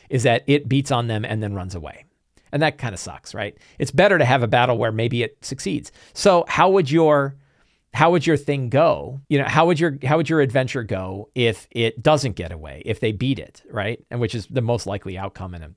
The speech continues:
in a D and D battle, right? Another way is, like, what if it's not just one? What if it's a few, right? What if there's one great big one? You take the Invisible Stalker and you make a legendary version of it that's got action, you know, all the kind of stuff.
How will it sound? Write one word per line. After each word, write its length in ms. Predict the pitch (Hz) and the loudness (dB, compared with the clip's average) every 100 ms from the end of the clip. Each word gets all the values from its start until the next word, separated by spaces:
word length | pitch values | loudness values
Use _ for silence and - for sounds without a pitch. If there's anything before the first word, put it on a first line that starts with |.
| - | -18
in 120 | 85 | -16
a 60 | 78 | -16
D 200 | - 95 | -14 -12
and 80 | |
D 80 | 92 | -12
battle, 300 | 95 82 - | -12 -16 -20
right? 260 | 95 92 - _ _ _ _ _ _ _ 139 | -16 -16 -18 _ _ _ _ _ _ _ 0
Another 300 | 170 294 392 | 2 4 6
way 140 | 302 | 4
is, 160 | 170 185 | 4 2
like, 140 | 156 | 2
what 140 | 156 | 2
if 140 | 202 247 | 2 0
it's 140 | - | -4
not 180 | 180 190 | -4 -4
just 220 | 220 214 | -6 -8
one? 340 | 214 311 165 92 | -8 -8 -8 -6
What 140 | 123 | -4
if 100 | 139 | -4
it's 140 | 196 | -8
a 40 | 208 | -8
few, 460 | - 214 302 - - - | -6 -4 -4 -6 -14 -10
right? 220 | 123 120 | 0 2
What 140 | 156 185 | 4 2
if 80 | 202 | 2
there's 160 | 156 | 2
one 240 | 143 151 143 | 2 2 4
great 260 | 147 151 | 2 2
big 200 | 139 220 | 2 0
one? 280 | 120 90 131 | -2 -8 -4
You 80 | 127 | -4
take 260 | - 143 | 0 -2
the 140 | 143 123 | 0 -4
Invisible 400 | 110 117 113 110 | -2 -4 -4 -6
Stalker 320 | - 101 - | -4 -6 -6
and 80 | 127 | -6
you 80 | 113 | -6
make 180 | 104 | -6
a 60 | 101 | -6
legendary 480 | 98 123 135 104 95 | -4 -4 -4 -8 -8
version 380 | 92 87 90 90 | -10 -12 -12 -12
of 100 | 95 | -10
it 80 | |
that's 220 | - 90 - | -8 -10 -10
got 200 | 90 - | -12 -10
action, 420 | - - 101 95 | -12 -12 -14 -14
you 120 | - 92 | -12 -12
know, 160 | 90 - | -12 -10
all 120 | 98 | -10
the 100 | 95 | -10
kind 140 | 95 | -14
of 80 | 87 | -14
stuff. 180 | 87 | -14